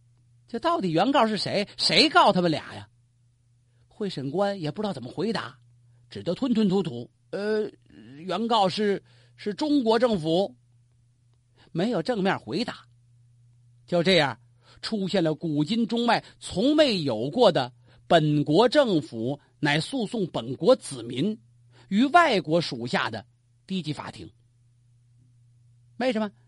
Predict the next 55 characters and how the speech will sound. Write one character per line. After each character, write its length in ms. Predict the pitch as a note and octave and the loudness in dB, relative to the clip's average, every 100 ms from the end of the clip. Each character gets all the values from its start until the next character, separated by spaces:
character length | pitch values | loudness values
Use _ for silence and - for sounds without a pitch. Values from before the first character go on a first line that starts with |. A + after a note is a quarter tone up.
| _ _ _ _ - | _ _ _ _ 0
中 360 | E4 F4 E4+ | 2 4 4
国 160 | C4+ D4+ | 4 4
政 260 | D#4 C4+ | 4 2
府 160 | F#3+ G3 | 0 0
告 180 | C4 B3 | 2 4
中 180 | D4+ D4 | 2 2
国 120 | D4 | 2
子 180 | F#3 C#3+ | 0 0
民， 300 | D3+ A#3 - _ _ - | 0 0 -6 _ _ -8
却 180 | D#4 | -6
是 120 | C4 C#4 | -4 0
在 220 | C4+ G#3+ _ _ - | 0 -2 _ _ 2
外 360 | D#4+ E4+ C4 | 4 6 4
国 200 | G#3 A#3 | 4 4
人 140 | A3 A#3 | 4 2
的 80 | |
租 260 | A#3 E4+ F#4 | 0 -2 0
界 260 | F4+ A4+ F3+ | 2 4 4
里 140 | D#3+ | 2
进 240 | D#3 D3+ | 2 0
行， 340 | C3 A#2+ B2 D#3 _ _ | 0 -2 -6 -8 _ _
而 120 | D4 | 4
且 120 | C4 | 4
是 100 | A3+ | 2
一 80 | C4+ | -2
个 80 | C#4+ | -2
低 240 | D#4 F4 | -2 -4
级 160 | A#3+ G#3+ | -2 -4
法 200 | E3+ B2 | -4 -6
庭。 280 | B2 B2+ F3+ _ _ - | -6 -8 -8 _ _ -8
你 100 | C4 | -4
想 180 | A#3 | -4
会 140 | A3 D4 | -2 -2
审 180 | A#3+ A3 | -2 0
公 120 | D4+ | 0
廨 300 | C#4 E4 C4+ | 0 0 -2
吗？ 140 | G#3 - _ _ _ _ _ _ _ _ _ - | -6 -14 _ _ _ _ _ _ _ _ _ -2
这 280 | E4+ F4 C4 | 2 2 4
样 180 | G#3+ | 4
的 60 | F3 | 2
事 240 | - G#3+ | 0 -2
情 340 | D#3+ D3+ C#3 C3+ _ _ _ _ _ - | 0 -2 -4 -6 _ _ _ _ _ -2
真 200 | G3+ E3+ | 0 2
是 100 | E3+ | -2
可 200 | C#3 C3 | -4 -2
谓 120 | D3 | 0
笑 260 | - F#3 | 2 0
谈 240 | A#2+ - G#2 | -2 -10 -16
呢。 80 | G2 _ _ - _ _ - - _ | -18 _ _ -20 _ _ -20 -20 _
章 260 | - G3 G3 | -2 0 0
太 220 | F3+ F3+ | 0 0
炎 460 | D3 C#3+ F3 F#3+ F#3+ | 0 0 0 -2 -2
跟 220 | F#3+ F3+ | -4 -2
邹 260 | G#3 G3 F#3 | 0 0 0
容 320 | C3+ E3 | 0 -2